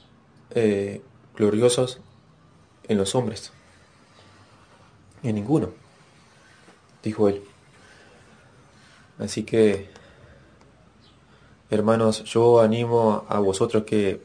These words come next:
participen, colaboren con nosotros, aunque sea compartir las enseñanzas con otras personas, ya sea en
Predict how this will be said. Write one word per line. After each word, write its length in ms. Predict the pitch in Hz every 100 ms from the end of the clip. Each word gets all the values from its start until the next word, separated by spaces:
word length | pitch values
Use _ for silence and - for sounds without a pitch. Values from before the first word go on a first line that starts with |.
| _ _ _ _ _
participen, 880 | 104 104 101 95 127 120 123 120 110 - - _ _ _ _
colaboren 560 | - 110 107 117 131 117
con 160 | 120
nosotros, 600 | 110 107 127 127 120 120 - - - - - - _ _ _ -
aunque 300 | 110 110 110
sea 580 | 110 123 120 110 107 -
compartir 600 | - 120 110 107 127 123
las 260 | 113 104 -
enseñanzas 580 | 113 110 104 117 117 113
con 120 | 113
otras 180 | 110 107
personas, 560 | 107 107 120 113 107 - - _ _ _ _ _ _ _ _ _ _ _ - 110 -
ya 100 | 104
sea 180 | 117 113
en 240 | 104 92